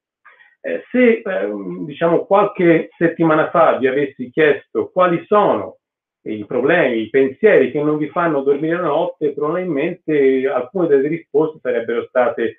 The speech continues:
la crescita della popolazione mondiale, oppure, eh, gli effetti dei cambiamenti climatici, l'inquinamento urbano, eh, i problemi sociali, la sicurezza, la qualità dei servizi e forse in ultimo,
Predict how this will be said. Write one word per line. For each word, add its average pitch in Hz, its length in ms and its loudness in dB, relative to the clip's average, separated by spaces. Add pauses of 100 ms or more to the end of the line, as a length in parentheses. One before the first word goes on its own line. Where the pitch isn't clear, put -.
(300)
la 117 180 -6
crescita 131 440 -2
della 117 180 -2
popolazione 120 560 -8
mondiale, 117 480 -2
oppure, 147 540 0 (260)
eh, 117 500 -2
gli 117 80 -6
effetti 135 400 -2
dei 120 140 -10
cambiamenti 120 600 -6
climatici, 113 1200 -4
l'inquinamento 127 960 -2
urbano, 123 580 0 (260)
eh, - 180 -12
i - 100 -16
problemi 151 460 2
sociali, 165 440 0
la 135 180 2
sicurezza, 143 640 0
la 127 140 0
qualità 156 420 -2
dei 165 160 -2
servizi 190 540 -6
e 220 260 4
forse 185 460 0
in 165 120 0
ultimo, 135 1160 -2